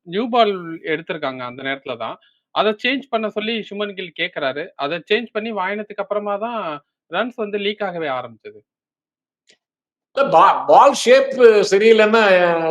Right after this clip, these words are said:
Speaker 2: ரீப்ளேஸ்மெண்ட் தான் வாங்கணும். It's a, just a bad luck that இந்த பாலை சேஞ்ச் பண்ணதுக்கு அப்புறம் ரன்னு கொஞ்சம் ஜாஸ்தியா போயிடுது. But ரன்னு ஜாஸ்தியா போனதுக்கு காரணம் வந்து கேட்ச் டிராப் பண்ணது தானே, அதுதான் more important.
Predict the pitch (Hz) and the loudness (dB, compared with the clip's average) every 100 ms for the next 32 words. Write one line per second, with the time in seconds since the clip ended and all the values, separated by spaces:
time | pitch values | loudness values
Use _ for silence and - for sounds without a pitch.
0 | 160 156 151 151 175 185 220 - 190 175 | 2 2 0 0 2 4 2 2 0 4
1 | 185 165 165 139 - _ - - _ _ | 6 6 4 0 -6 _ -20 -20 _ _
2 | _ 127 123 - 208 - 190 - 254 185 | _ -8 -2 2 2 4 2 2 2 4
3 | 214 214 220 190 208 202 185 180 170 165 | 4 2 2 2 0 0 4 6 6 6
4 | 160 151 - _ _ 143 190 208 202 208 | 6 4 -2 _ _ 4 6 6 4 2
5 | 190 196 190 180 180 202 175 175 190 175 | 2 2 2 2 4 4 4 4 2 2
6 | 165 160 151 147 160 165 185 160 156 147 | 4 4 2 4 2 4 4 4 4 6
7 | 151 143 - 214 180 - _ _ _ 110 | 4 4 4 4 4 -2 _ _ _ -4
8 | 143 240 247 196 208 - 247 214 202 202 | 2 4 4 2 2 2 2 2 0 2
9 | 214 233 240 220 208 233 220 196 175 160 | 4 4 2 0 2 6 8 8 4 0
10 | - _ - 202 240 226 196 202 196 180 | -10 _ -2 0 2 2 4 4 4 4
11 | 165 160 143 117 180 247 247 202 196 202 | 4 4 2 4 6 6 4 4 6 6
12 | 170 165 160 131 | 4 4 2 0